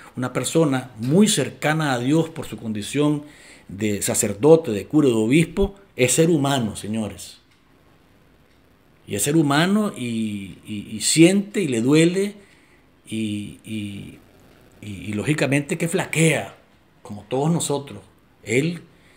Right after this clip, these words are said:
se refugia seguramente en la palabra de Dios, en, en la, en las escrituras, en su vocación, pero de que le duele lo que le pasa y que sufre por lo que le pasa, no, no, no nos equivoquemos.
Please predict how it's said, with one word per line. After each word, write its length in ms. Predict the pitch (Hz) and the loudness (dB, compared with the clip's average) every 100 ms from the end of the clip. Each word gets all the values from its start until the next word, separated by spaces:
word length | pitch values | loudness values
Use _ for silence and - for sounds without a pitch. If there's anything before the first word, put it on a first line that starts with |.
| - | -16
se 140 | - | -8
refugia 460 | 101 98 196 185 131 | -8 -2 2 4 2
seguramente 560 | 117 117 120 113 110 | -2 -2 -2 -2 -4
en 40 | 110 | -8
la 100 | 104 | -10
palabra 400 | 101 101 104 113 | -12 -12 -8 -6
de 120 | 135 | -4
Dios, 340 | 139 139 165 | 0 2 0
en, 80 | 147 101 - | -2 -8 -14
en 120 | 101 | -14
la, 120 | 87 | -14
en 60 | 98 | -12
las 100 | 98 | -14
escrituras, 640 | - 104 - 156 156 170 165 - - - - _ | -12 -8 2 4 4 -2 -6 -20 -20 -20 -20 _
en 120 | - 104 | -10 -6
su 140 | 120 | -4
vocación, 800 | 110 110 104 - 143 147 180 196 - - _ _ - | -4 -4 -4 2 4 4 2 -4 -12 -20 _ _ -12
pero 280 | 107 110 107 | -6 -4 -4
de 80 | 101 | -6
que 120 | 101 | -6
le 140 | 101 | -6
duele 180 | 98 101 | -6 -4
lo 140 | 120 | -4
que 100 | 123 | 0
le 100 | 170 | 0
pasa 420 | 175 175 151 - - _ _ _ | 2 0 -2 -4 -10 _ _ _
y 60 | - | -8
que 120 | 113 | -6
sufre 320 | - 110 98 | -4 -6 -8
por 140 | - 104 | -12 -12
lo 120 | 110 | -8
que 80 | 147 | -6
le 140 | 185 | -6
pasa, 440 | - 180 247 247 - _ _ _ _ | -4 -6 -6 -10 -16 _ _ _ _
no, 80 | 92 | -20
no, 120 | 87 - - | -20 -20 -20
no 60 | |
nos 140 | 92 95 | -16 -14
equivoquemos. 640 | - 190 214 202 226 - | -2 0 2 2 2 0